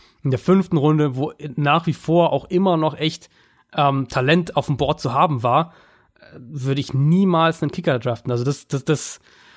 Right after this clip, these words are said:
das verstehe ich einfach nicht. Also selbst wenn wir jetzt von der Defense weggehen, die, die Buccaneers haben ja Adam Humphries verloren, ihren Slot-Receiver. An hundertneunundvierzig geht Hunter Renfrow, der Slot-Receiver von Clemson,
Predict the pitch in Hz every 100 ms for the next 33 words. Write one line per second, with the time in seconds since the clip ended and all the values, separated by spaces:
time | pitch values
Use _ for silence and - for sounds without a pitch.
0 | - _ - 170 175 196 185 131 123 139
1 | 139 180 170 180 175 180 151 170 160 139
2 | 190 143 120 127 120 131 147 151 147 -
3 | 170 165 151 147 190 175 143 139 127 123
4 | 131 127 175 175 143 - 117 110 - -
5 | _ _ 139 120 143 135 151 170 165 -
6 | 147 - 156 147 147 151 180 - 123 123
7 | - 131 147 - 143 135 135 - 156 170
8 | 151